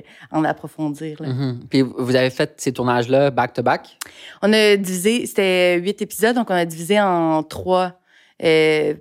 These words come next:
Speaker 1: trois voyages, là, si je peux dire, là. On a fait comme les deux côtés du fleuve.
Speaker 2: Ok,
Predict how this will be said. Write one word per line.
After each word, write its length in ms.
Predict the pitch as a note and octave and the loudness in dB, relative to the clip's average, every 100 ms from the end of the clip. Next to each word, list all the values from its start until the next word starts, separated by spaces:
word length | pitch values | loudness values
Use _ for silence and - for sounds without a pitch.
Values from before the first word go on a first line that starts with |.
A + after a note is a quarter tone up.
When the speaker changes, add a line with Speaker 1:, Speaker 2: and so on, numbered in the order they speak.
| _ | _
Speaker 1:
trois 240 | - F#3+ | -6 -4
voyages, 580 | E3+ E3 D#3+ D#3 G3 A#3 | 0 0 0 0 -2 -6
là, 100 | G#3+ | -8
si 160 | G#3 F3+ | -10 -12
je 80 | - | -6
peux 140 | F3+ | -6
dire, 300 | D#3 F#3+ G#3+ | -2 -2 -2
là. 140 | G#3 G#3 - - | -4 -6 -14 -12
On 60 | E3+ | -4
a 20 | |
fait 160 | E3 F3 | -2 0
comme 460 | F3+ E3 D#3+ D#3 - - - _ _ - | 0 0 0 -4 -8 -14 -20 _ _ -6
les 140 | E3+ | -2
deux 120 | E3 F3 | 0 0
côtés 240 | F#3 F3+ | 0 -2
du 120 | D#3+ | -6
fleuve. 420 | - F3 E3+ G3+ | -2 0 0 0
Speaker 2:
Ok, 60 | A2+ | -2